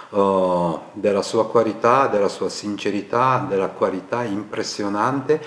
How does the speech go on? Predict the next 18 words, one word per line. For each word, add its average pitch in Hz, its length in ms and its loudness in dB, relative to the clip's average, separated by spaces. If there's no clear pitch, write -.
nel, 123 580 2
eh, 92 1040 -2
esprimere, 143 1160 0
eh, 101 680 0
come 180 220 0
dire, 120 520 2
la 110 260 0
verità, 104 800 -2
la 110 100 -10
verità. 90 600 -10
E 123 80 -12
quindi 127 380 2
noi 214 200 6
stiamo 123 320 4
organizzando, 117 1200 4
eh, 117 80 0
grazie 113 720 2
alla, 95 720 -4